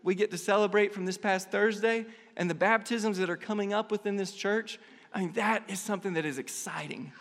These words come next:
But watch what the early church did next.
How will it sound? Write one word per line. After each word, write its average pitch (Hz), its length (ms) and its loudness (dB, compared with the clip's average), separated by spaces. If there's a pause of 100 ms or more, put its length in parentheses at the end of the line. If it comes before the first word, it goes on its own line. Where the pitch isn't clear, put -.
(1160)
But 180 260 2 (180)
watch 202 280 0
what 220 100 0
the 190 140 0
early 180 180 0
church 175 320 -2
did 156 160 -2
next. 135 480 -6